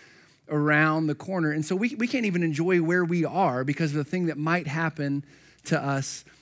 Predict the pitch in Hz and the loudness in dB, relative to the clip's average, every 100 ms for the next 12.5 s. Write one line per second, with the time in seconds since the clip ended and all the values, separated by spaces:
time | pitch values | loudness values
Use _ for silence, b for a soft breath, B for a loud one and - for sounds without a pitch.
0 | b b _ 202 294 - 185 190 196 202 | b b _ 2 4 4 0 2 2 2
1 | 247 214 226 170 208 127 - 170 226 226 | 2 0 0 2 0 -2 0 4 4 6
2 | 220 214 185 156 160 160 139 135 117 95 | 4 4 2 2 -2 0 -2 -2 -4 -8
3 | - - _ b b 143 214 226 226 185 | -14 -20 _ b b 0 2 2 -2 -2
4 | 170 160 175 180 180 - - - 135 147 | 0 2 2 0 -2 -4 -12 -12 -8 -6
5 | 151 139 131 139 - _ _ _ _ _ | -6 -6 -6 -8 -14 _ _ _ _ _
6 | _ _ - 147 143 143 139 B B B | _ _ -6 0 0 0 -2 B B B
7 | - 175 202 - 190 175 170 180 170 - | -4 0 2 2 2 2 0 0 0 0
8 | 160 160 147 - 160 156 156 147 143 - | 0 2 0 0 0 0 2 2 0 -2
9 | 135 - 117 131 - 143 143 151 135 135 | -6 -4 -6 -4 -2 -2 -2 -2 -4 -4
10 | - 143 131 139 131 131 127 127 123 131 | -6 -6 -4 -6 -4 -4 -2 -4 -4 -6
11 | - 135 131 - 123 120 113 139 135 135 | -6 -4 -4 -6 -6 -6 -6 -4 -2 -2
12 | 131 123 123 123 | -2 -2 -2 -4